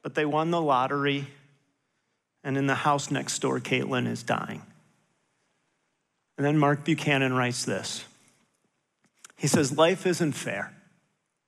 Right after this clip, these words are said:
There's a lopsidedness and a randomness to its distribution of windfalls and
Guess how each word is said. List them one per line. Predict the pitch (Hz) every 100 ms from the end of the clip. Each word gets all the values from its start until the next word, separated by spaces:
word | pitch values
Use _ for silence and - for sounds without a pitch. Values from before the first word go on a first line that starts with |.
| _ _ _ _ _ _ _ _ _ _ _ _ _ _ _ _ -
There's | 165 175 165
a |
lopsidedness | 165 165 180 208 208 - 156 143 147 139 139 156
and | 156
a |
randomness | 151 156 175 196 190 156 139 139 127 -
to | 175
its | 147 143
distribution | 143 185 - 180 147 170 170 165
of | 156 120
windfalls | 139 180 190 170 160 135 131 135
and | 127 120